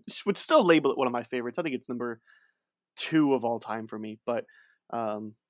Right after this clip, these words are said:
you know, it's, it's just something ab-, something about some-, something being as excellent and as tight and as good, even though, even though it's not a movie that I wanna pop on every day,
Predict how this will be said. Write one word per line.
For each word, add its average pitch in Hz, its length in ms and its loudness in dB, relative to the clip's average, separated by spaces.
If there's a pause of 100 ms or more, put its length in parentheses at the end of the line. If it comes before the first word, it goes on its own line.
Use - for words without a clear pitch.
(260)
you 139 100 2
know, 131 160 6
it's, - 480 -2
it's 135 180 -4
just - 400 -2 (1500)
something 175 440 2
ab-, 147 160 2 (580)
something 180 320 2
about 160 440 12 (280)
some-, - 300 0
something 156 400 2
being 151 260 4
as 139 280 6
excellent 131 460 2
and 127 120 -4
as 131 280 2
tight 117 420 -2
and 127 140 -4
as 123 360 -2 (360)
good, 160 220 8
even 180 280 6
though, 170 380 8 (720)
even 240 160 6
though 277 80 10
it's 254 100 4
not 254 140 10
a 240 40 8
movie 294 240 6
that 208 140 10
I 151 40 12
wanna 139 220 6
pop 127 260 4
on 123 160 6
every 120 180 -2
day, - 280 -8